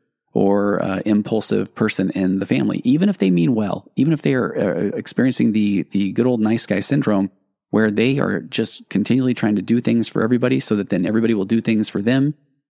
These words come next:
eh, even though they have not expressed what those things are that they are hoping that people will do.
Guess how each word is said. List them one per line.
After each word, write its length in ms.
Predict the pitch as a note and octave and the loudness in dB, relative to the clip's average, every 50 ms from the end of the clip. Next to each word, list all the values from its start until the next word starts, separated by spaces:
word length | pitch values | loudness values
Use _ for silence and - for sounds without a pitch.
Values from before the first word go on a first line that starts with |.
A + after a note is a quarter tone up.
| _ _ - | _ _ -2
eh, 160 | - G#2+ G#2+ - | 0 0 0 2
even 240 | - A#2 A2 A2 A2+ | 2 2 2 2 2
though 440 | A2 G#2 G#2 G2+ G2+ G#2 G2+ - - | 2 2 0 0 0 -2 -2 -4 -6
they 300 | - - F#2+ G#2 G2+ G2 | -4 -2 0 0 0 0
have 160 | G2+ G2 - G2 | -2 -2 -2 0
not 320 | G#2 G2+ G#2+ G2+ - - | 0 0 0 -2 -4 -6
expressed 560 | - G2+ - - - G#2 F#2+ - - - - - - | -6 -6 -6 -2 0 0 0 0 -2 -6 -8 -12 -10
what 280 | - F#2 G#2+ G#2 - | -2 -2 -2 0 0
those 200 | - - G2+ - | 0 -2 -2 0
things 240 | - F2+ F#2 G#2 G2+ | -2 0 0 0 0
are 260 | F#2+ F2+ F2+ F2+ F#2 F2+ | -2 -2 -2 -4 -4 -4
that 160 | - - - | -6 -6 -4
they 100 | - F2 | -2 -4
are 120 | E2 - - | -4 0 0
hoping 300 | D3 D#3+ - - - - - | 0 0 0 -2 -4 -4 -6
that 100 | - - | -4 -4
people 240 | - - - - | -2 -2 -2 -2
will 100 | - - | -2 -2
do. 300 | - - A#2 C#3+ G3 F3 | 0 2 2 2 2 0